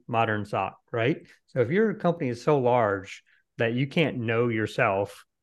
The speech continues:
then maybe you reorganize or reorganize the security defenses for that to say, "You're not gonna," and, and maybe build a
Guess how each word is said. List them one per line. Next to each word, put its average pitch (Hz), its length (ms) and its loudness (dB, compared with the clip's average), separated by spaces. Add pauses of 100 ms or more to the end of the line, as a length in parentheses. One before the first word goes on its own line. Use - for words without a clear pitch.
(400)
then 127 380 4
maybe 160 280 4
you 127 400 0
reorganize 120 1160 0 (100)
or 139 220 0
reorganize 135 720 0
the 117 120 -4
security 135 640 0 (380)
defenses 147 640 0
for 117 160 -10
that 104 300 0 (300)
to 131 80 -10
say, 120 400 2 (460)
"You're 165 120 2
not 214 260 2
gonna," 147 340 0 (440)
and, 131 200 -4
and 131 240 0
maybe 151 200 2
build 127 460 2 (240)
a 107 520 -2